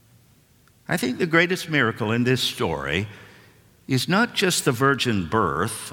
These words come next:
although I believe in that. And any God who can pull off a resurrection, what's a virgin birth?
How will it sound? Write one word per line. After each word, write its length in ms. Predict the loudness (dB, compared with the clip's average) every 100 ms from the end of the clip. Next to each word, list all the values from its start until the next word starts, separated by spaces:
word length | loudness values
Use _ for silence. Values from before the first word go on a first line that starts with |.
| -6
although 340 | -2 0 2
I 120 | 2 2
believe 440 | 0 -2 -2 -2
in 140 | -4 -4
that. 520 | -6 -2 -2 -2 -8 -20 -20 -20 -20 _ _ _ _ _ _
And 160 | 0 2
any 260 | 4 4
God 420 | 4 2 2 2 2
who 140 | -2
can 220 | 0 0
pull 220 | 0 2
off 240 | 4 2 0
a 60 |
resurrection, 1000 | 0 0 0 -2 -2 -2 -6 -6 -2 -2
what's 260 | -2 -2 -4
a 40 |
virgin 420 | -6 -6 -6 -8 -8
birth? 480 | -8 -6 -8 -10